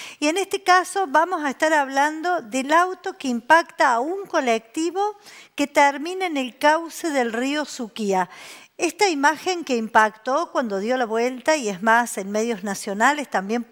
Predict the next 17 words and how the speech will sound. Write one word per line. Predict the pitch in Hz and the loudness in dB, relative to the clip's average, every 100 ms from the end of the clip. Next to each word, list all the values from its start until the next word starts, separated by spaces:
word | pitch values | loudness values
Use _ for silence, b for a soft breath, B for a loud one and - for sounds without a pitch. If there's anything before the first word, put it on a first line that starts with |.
| _ | _
tuvimos | 202 202 240 220 | -8 -4 -4 -2
la | 202 | -4
oportunidad | 185 190 185 190 196 226 | -4 -6 -8 -8 -2 0
de | 240 | 2
ver. | 220 240 339 B B B B B B B B B _ _ _ _ _ _ | 4 4 0 B B B B B B B B B _ _ _ _ _ _
Y | 285 | -2
en | 339 | -2
este | 381 370 415 | -2 -2 0
caso, | 415 359 - 349 | 2 0 -2 0
Marina | 294 269 277 294 262 311 349 | 4 4 4 -2 0 0 0
está | - 185 - 302 | -4 -8 0 2
representando | 320 302 240 247 269 262 254 277 285 330 - | 2 -4 -6 -4 -2 -2 2 2 2 -4 -2
a | - | -2
Diego | 226 254 285 302 | 0 -2 -2 0
Ramírez, | 277 247 254 311 285 269 277 - | 0 2 2 0 -2 -2 -4 -6
quien | - 226 | -4 -2
es | 233 269 277 - | -2 -2 -4 -6